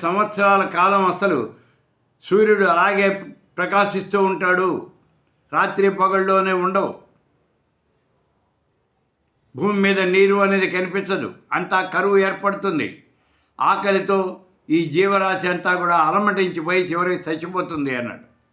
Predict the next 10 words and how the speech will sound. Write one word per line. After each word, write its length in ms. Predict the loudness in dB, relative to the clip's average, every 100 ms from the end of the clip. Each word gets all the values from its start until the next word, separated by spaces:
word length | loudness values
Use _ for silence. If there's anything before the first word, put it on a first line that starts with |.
| _ _ _ _ _ _ _ _ _ _ _ _
సరే, 160 | 0 2 4
ఇలా 120 | 2 2
మరణించిన 460 | 2 2 -2 0 -2 2
తర్వాత 220 | 0 0 -2
ఏమైంది? 340 | 0 0 0 -2
ఇప్పుడు 220 | -4 -2 -2 -2 -6 _ _ _ _ _
పంచభూతాలు 720 | -4 0 2 2 2 2 2 0
ముందు 160 | 0 0
నాశనం 340 | 0 0 -4 0
కావాలి. 340 | 0 2 0